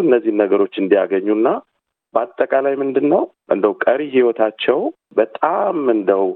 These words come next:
ሞትን በማሰብ ብቻ እንዳይሆንና በጥሩ ሁኔታ የቀራቸውን ህይወት እንዲያሳልፉ ቤተሰቦቻቸውም ብዙ የሚደክሙ እነሱን በማገልገል የሚተጉት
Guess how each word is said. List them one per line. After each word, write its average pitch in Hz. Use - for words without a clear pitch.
ሞትን 117
በማሰብ 104
ብቻ -
እንዳይሆንና 98
በጥሩ 95
ሁኔታ 95
የቀራቸውን 85
ህይወት 160
እንዲያሳልፉ 117
ቤተሰቦቻቸውም 113
ብዙ 101
የሚደክሙ 110
እነሱን -
በማገልገል 92
የሚተጉት 107